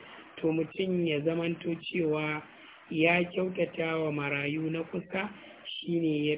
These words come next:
fi lada. Ya ce, "Yatiman za maƙaraba au miskinan za matarba," ko kuma miskini wanda yake za matarba,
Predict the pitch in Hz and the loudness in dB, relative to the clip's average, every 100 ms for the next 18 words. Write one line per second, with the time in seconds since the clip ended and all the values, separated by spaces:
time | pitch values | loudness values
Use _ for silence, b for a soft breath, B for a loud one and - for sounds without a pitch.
0 | 151 156 151 151 - - - - - - | -2 -2 -2 -4 -14 -20 -20 -20 -20 -14
1 | 202 143 143 139 143 135 123 - - - | -4 0 2 2 0 -2 -8 -20 -20 -20
2 | - - 165 165 - 160 151 147 - 180 | -20 -6 -4 -2 2 4 4 2 0 2
3 | 180 175 170 160 175 180 180 - 180 165 | 2 2 2 4 4 4 0 -2 -2 0
4 | 156 160 - 196 202 202 180 - - - | 0 -2 0 4 6 6 2 0 -8 0
5 | 175 165 151 143 151 147 147 - 147 143 | 2 2 0 0 0 0 -2 -4 -8 -6
6 | 135 123 B B B B - - 180 180 | -6 -8 B B B B -4 2 2 2
7 | - 180 180 170 147 - - 180 180 170 | 0 0 2 2 0 -6 -6 -2 2 2
8 | 170 170 175 165 156 156 160 - 160 151 | 2 4 2 2 4 4 2 2 2 2
9 | 147 151 160 160 160 156 175 147 139 165 | 2 2 2 2 0 -2 -4 -4 0 0